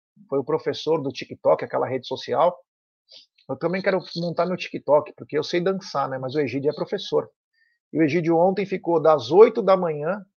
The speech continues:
até às dez da noite. E aí ele entrou na live, inclusive, e falou com a galera aí, boa noite e tal. Mas aí nós ficamos sabendo que ele foi numa banheira de sal-, com salmoura, pra poder relaxar os músculos, tá todo atrofiado, coitado, né? O velhinho com aquela carinha de chicletinho mascado,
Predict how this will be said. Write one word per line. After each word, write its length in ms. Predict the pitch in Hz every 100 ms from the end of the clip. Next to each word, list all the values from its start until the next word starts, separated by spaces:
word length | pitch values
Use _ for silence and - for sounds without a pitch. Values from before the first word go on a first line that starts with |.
| _ _ _ _ _
até 220 | 160 208
às 180 | 220 147
dez 240 | 156 220 202
da 140 | 214
noite. 420 | 180 185 175 - _ _ _ _ _ _
E 80 | -
aí 100 | 147
ele 100 | 202
entrou 260 | 214 214
na 140 | 233 226
live, 280 | 196 220 185
inclusive, 560 | - 135 113 156 175
e 40 | 131
falou 420 | 131 131 156 143
com 80 | 131
a 60 |
galera 380 | 117 120 139 143
aí, 80 | 143
boa 200 | 127 127
noite 580 | 110 120 156 175 139 -
e 40 |
tal. 340 | - 143 185 - _ _ _ -
Mas 280 | 139 151
aí 160 | 151 175
nós 140 | 180
ficamos 300 | - 175 170
sabendo 400 | - 151 139 175
que 80 | 170
ele 120 | 175
foi 180 | 170 175
numa 180 | 170 170
banheira 360 | 160 156 170 175
de 120 | 156
sal-, 200 | 190 180
com 160 | 175
salmoura, 720 | 151 196 196 180 190 196 139 - _ _ _ _ _ _ _ _ _ _
pra 120 | 131
poder 300 | 127 151 160
relaxar 440 | 156 160 143 - 151
os 100 | 110
músculos, 260 | 131 175
tá 100 | 156
todo 180 | - 170
atrofiado, 680 | 160 160 - 123 139 165 135
coitado, 520 | 147 127 - 120 113
né? 120 | 123
O 80 | 120
velhinho 260 | 113 135 151
com 60 | 139
aquela 240 | 139 139
carinha 320 | 139 139 143
de 80 | 131
chicletinho 540 | - - 131 - 139
mascado, 600 | 139 127 - - 147 170